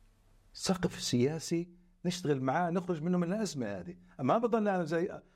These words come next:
بس أضرب ماكينة، الجيش ماكينة، ماكينة تدمير، دمرته بعدين. إلى أين؟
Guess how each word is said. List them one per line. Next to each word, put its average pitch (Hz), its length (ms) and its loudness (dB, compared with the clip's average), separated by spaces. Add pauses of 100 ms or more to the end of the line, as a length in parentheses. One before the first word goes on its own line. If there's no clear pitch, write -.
(100)
بس 180 200 0
أضرب 156 320 2
ماكينة، 143 360 0
الجيش 160 280 -4
ماكينة، 208 400 2 (440)
ماكينة 165 220 2
تدمير، 214 460 2 (300)
دمرته 185 440 2
بعدين. 160 440 0 (1300)
إلى 185 140 4
أين؟ 135 340 -2